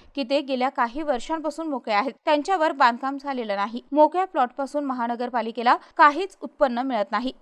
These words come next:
प्लॉट राखण्याचे काम मात्र महानगरपालिकेच्या यंत्रणेला करावं लागतं.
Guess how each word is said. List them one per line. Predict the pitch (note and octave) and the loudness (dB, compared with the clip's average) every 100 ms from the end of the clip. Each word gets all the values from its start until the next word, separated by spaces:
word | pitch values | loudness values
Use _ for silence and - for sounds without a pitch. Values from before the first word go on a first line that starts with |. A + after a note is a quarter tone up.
| _ | _
प्लॉट | D#4+ D#4+ - | 8 8 8
राखण्याचे | C#4 A#3+ C#4 C4+ D4 | 0 0 -6 -4 -2
काम | C#4+ C4 | 0 0
मात्र | D4 G#3+ A#3+ D4+ - _ - | 0 -4 -4 -6 -8 _ 0
महानगरपालिकेच्या | C4 C#4+ G4 G4+ E4+ D4+ B3 A#3+ A#3+ C#4 | 2 4 0 0 -2 -2 -2 -6 -6 -4
यंत्रणेला | C#4 A3+ A#3 C#4+ B3 A3+ | -2 -4 -2 -2 -2 -4
करावं | B3+ A#3 G3 | -2 -2 0
लागतं. | G3 G3 | -2 -4